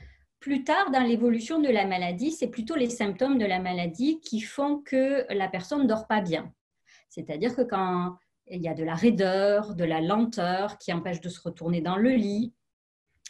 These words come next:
euh, quand il y a des postures dystoniques, ces, ces contractions anormales des muscles qui font que le corps se positionne, euh, bizarrement, euh, tout ça, ça peut entraîner des douleurs et de l'inconfort qui perturbent le sommeil de nuit. Et dans ce cas, inversement,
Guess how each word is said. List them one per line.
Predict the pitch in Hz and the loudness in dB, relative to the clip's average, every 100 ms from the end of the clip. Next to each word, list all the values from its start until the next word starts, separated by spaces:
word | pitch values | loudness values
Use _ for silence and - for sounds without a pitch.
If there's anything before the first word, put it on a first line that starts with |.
| - | -8
euh, | 190 185 | -6 -4
quand | 202 185 | -4 -2
il | 202 | -2
y | |
a | |
des | 180 | -2
postures | 185 180 180 196 170 | -4 -6 -8 -8 -8
dystoniques, | 170 - 285 262 220 214 190 | -8 -6 2 6 6 2 -4
ces, | - 165 | -12 -12
ces | - 175 | -12 -12
contractions | 170 160 180 - 196 190 180 - - | -10 -10 -12 -12 -10 -8 -8 -12 -10
anormales | 180 180 185 233 277 240 | -4 -4 -2 0 2 2
des | 185 | 0
muscles | 196 214 - 185 | 0 0 -2 -12
qui | - | -16
font | 175 202 180 | -10 -10 -8
que | 180 170 175 | -6 -4 -4
le | 175 - 180 170 | -6 -6 -6 -6
corps | 170 220 214 | -6 -8 -8
se | - | -10
positionne, | 185 185 170 175 220 214 185 | -12 -10 -8 -6 -4 -2 0
euh, | 175 165 | -2 -4
bizarrement, | 151 160 175 175 214 294 320 _ - - - - - | -6 -8 -4 -4 -2 -4 -6 _ -20 -20 -20 -20 -8
euh, | 180 160 160 | -4 -4 -2
tout | 269 | -2
ça, | 254 294 | 0 0
ça | 339 220 | 2 0
peut | 190 | -2
entraîner | 185 - 214 220 | -4 -2 2 2
des | 196 | 2
douleurs | 175 180 180 240 240 | 0 0 2 2 2
et | |
de | 170 | 0
l'inconfort | 170 165 165 151 - 254 - - - - | -2 -4 -6 -6 0 0 0 -8 -20 -20
qui | - 233 | -2 0
perturbent | 220 - 269 240 | 0 -2 -2 2
le | 208 190 | 2 0
sommeil | 190 214 202 | -2 -2 0
de | 170 | 0
nuit. | 156 147 - _ _ - | -2 -4 -12 _ _ -8
Et | 180 | -4
dans | 170 | -4
ce | 165 165 | -6 -6
cas, | - 277 339 | -2 0 2
inversement, | 208 170 170 - 170 220 339 | 0 -2 -6 -6 -2 0 0